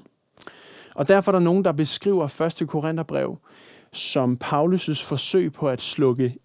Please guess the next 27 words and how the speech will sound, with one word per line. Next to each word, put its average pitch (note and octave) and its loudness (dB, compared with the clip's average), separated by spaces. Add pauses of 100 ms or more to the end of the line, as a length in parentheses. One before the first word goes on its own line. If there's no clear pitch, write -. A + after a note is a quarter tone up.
ildebrande. D3 0 (1300)
Fordi E3+ 2
den E3 4
falske E3+ 0
lære, D3+ 4
den E3 0
havde D3+ 0
spredt F#3 -2
sig D#3 -2
lige E3 -2
så E3+ -6
stille E3 0
i, B2+ 0 (160)
i D3+ 0
menigheden D#3 4
i - 0
Korinth, D3+ 0 (420)
og C#3 -4
var D#3 0
begyndt F3 0
at C#3 -4
nedbryde D#3+ 2
menigheden, C#3+ 0
men C#3+ -2
også F#3 -4
dens D#3+ -4
teologi, C#3+ -2